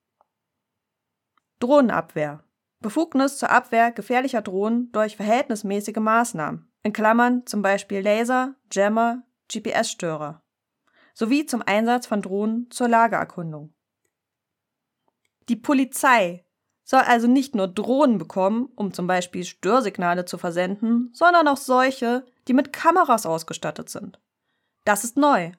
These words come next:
und ein klarer Ausbau der aktuellen Überwachungsbefugnisse. Dazu kommt,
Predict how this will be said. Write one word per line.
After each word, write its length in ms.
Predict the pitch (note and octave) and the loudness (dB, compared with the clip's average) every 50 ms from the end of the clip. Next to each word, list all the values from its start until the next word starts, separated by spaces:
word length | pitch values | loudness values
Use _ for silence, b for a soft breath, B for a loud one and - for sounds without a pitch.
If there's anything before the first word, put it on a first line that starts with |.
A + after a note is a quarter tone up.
| _ - | _ -6
und 100 | G3+ - | -2 -2
ein 140 | - G#3+ A3 | -2 -2 -2
klarer 480 | - - B3 B3 C4+ C#4+ C#4 A#3 - | 0 4 6 6 6 6 6 4 4
Ausbau 500 | - G#3 A#3 - - G3+ G3+ G#3+ A3 A#3+ - - | 4 2 0 0 -2 -2 -2 -2 -2 -4 -6 -4
der 220 | G#3+ G3 - - | -4 -4 0 0
aktuellen 520 | F#3 F#3+ - - B3+ - G#3+ A3 A#3 A#3+ A#3+ | -2 -2 -2 -6 -4 0 0 2 2 0 -2
Überwachungsbefugnisse. 1160 | A#3 A#3 B3+ B3 B3+ C4+ C4 C4 G#3+ - - - - - - D#3 - D#3+ D3+ - - D#3+ D#3+ _ _ _ _ _ _ _ _ _ _ _ _ _ _ - | -2 0 0 2 2 2 2 0 -4 -4 -6 -14 -16 -12 -12 -12 -12 -12 -12 -12 -12 -14 -16 _ _ _ _ _ _ _ _ _ _ _ _ _ _ -2
Dazu 300 | - G3 F#3+ - F4 F#4 | -2 -2 0 0 -4 -4
kommt, 400 | F#4 - F3+ E3 E3 D#3+ - - | -4 -2 -4 -4 -4 -6 -8 -14